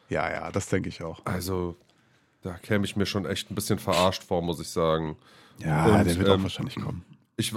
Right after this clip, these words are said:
Speaker 2: ich weiß nicht, wie es bei dir ist, aber für mich dann auch die Chance, endlich mal Kill Bill im Kino zu sehen.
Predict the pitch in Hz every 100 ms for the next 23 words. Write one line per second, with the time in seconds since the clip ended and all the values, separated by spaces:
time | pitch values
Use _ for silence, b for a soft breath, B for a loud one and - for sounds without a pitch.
0 | - 113 123 131 135 123 113 - 101 101
1 | 147 127 120 107 104 110 120 123 117 98
2 | 104 107 - 117 120 104 107 - 101 -
3 | 107 95 101 98 87 101 101 - 85 76
4 | 76 73